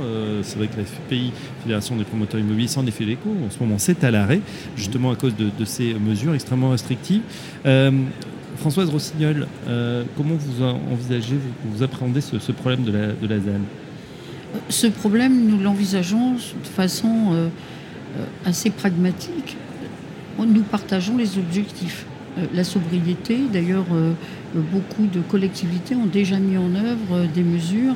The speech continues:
Speaker 2: dans leurs documents d'urbanisme qui vont vers, euh, une plus grande sobriété.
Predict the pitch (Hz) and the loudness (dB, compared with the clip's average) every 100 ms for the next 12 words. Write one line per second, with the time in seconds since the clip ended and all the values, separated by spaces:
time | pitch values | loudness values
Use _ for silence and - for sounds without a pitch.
0 | 196 175 180 160 175 - 185 180 180 160 | 2 2 2 0 -2 2 2 2 0 0
1 | 175 202 254 - 175 165 - 165 196 214 | 2 2 2 2 4 4 2 2 4 4
2 | 185 175 160 165 165 - - - - 175 | 2 2 2 2 2 -2 -12 -4 4 4
3 | 175 196 170 208 208 170 185 180 - 160 | 4 0 2 2 2 0 2 2 0 -2